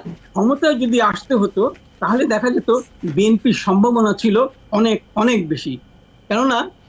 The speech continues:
জামাতে ইসলাম, ওই যে আগেই, আহ, আমার বড় ভাই বলেছেন যে তাদের,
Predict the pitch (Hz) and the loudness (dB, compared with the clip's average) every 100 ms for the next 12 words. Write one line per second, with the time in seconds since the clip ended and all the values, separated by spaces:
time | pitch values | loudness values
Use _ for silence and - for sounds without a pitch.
0 | 156 175 202 233 240 254 - 262 254 240 | -4 0 2 0 2 0 0 0 2 2
1 | 226 196 214 262 240 381 - - 190 196 | 0 0 0 0 0 -2 -6 -10 -2 0
2 | 208 220 196 208 214 214 226 202 262 262 | 0 0 0 2 2 0 0 0 -2 0
3 | 202 226 - - - - 165 196 196 202 | -2 -2 -8 -20 -20 -4 2 4 4 2
4 | - - - - 190 208 262 254 | -2 -20 -20 -4 0 2 4 2